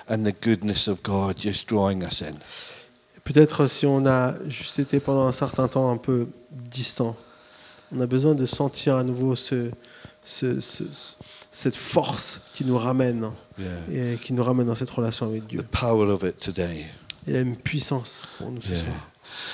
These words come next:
Speaker 1: So, um, let's just close our eyes in
Speaker 2: Est-ce qu'on
Speaker 1: God's
Speaker 2: peut,
Speaker 1: presence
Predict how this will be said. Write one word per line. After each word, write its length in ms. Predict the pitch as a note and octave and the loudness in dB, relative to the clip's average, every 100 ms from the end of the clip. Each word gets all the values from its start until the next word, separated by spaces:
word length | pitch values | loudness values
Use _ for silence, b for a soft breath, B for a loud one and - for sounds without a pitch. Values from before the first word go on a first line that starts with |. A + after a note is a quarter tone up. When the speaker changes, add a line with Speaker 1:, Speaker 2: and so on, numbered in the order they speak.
| B | B
Speaker 1:
So, 560 | - A2+ A2 A2 A2+ - A#2 - | 8 12 12 12 10 6 -6 -2
um, 360 | F#2 G#2 G#2 G#2+ - | 0 2 4 2 0
let's 180 | C3+ D3+ | 2 4
just 200 | D3+ C3 | 4 2
close 320 | - C#3 A#2+ | 4 4 4
our 100 | A2+ | 4
eyes 340 | G#2+ G#2+ G#2+ G#2+ | 4 4 4 2
in 60 | G#2 | 0
Speaker 2:
Est-ce 60 | G2 | 2
qu'on 60 | |
Speaker 1:
God's 100 | G2 | 2
Speaker 2:
peut, 60 | D3 | 2
Speaker 1:
presence 320 | C#3 F#2+ F2+ | 2 0 0